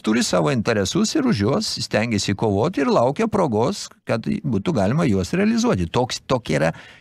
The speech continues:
gyvenimo dėsniai, toks, toks yra apskritai gyvenimas mūsų visų. Na ir aišku, galit paklausti, o Ukrainos tada, Ukrainos kokie čia interesai? Na,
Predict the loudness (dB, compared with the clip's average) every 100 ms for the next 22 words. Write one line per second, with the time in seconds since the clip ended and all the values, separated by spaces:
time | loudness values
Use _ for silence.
0 | -4 -2 2 2 2 2 2 2 0 -2
1 | -8 -4 -4 -4 -6 -6 -4 -2 0 -2
2 | -2 -4 0 -2 0 2 2 0 -2 -4
3 | -4 -2 -4 -4 -6 -8 -12 _ _ _
4 | _ _ _ _ _ 0 4 4 4 2
5 | 0 0 2 2 2 0 0 2 2 0
6 | 0 0 0 0 2 2 2 -2 -6 -6
7 | -6 -4 -8 -12 -12 -6 -2 2 2 2
8 | 0 -2 -6 -4 -6 -4 -6 -4 -4 -4
9 | -8 -10 -16 _ _ _ _ _ _ _
10 | _ _ _ _ _ _ _ _ _ _
11 | _ _ -20 _ _ _ _ 2 2 2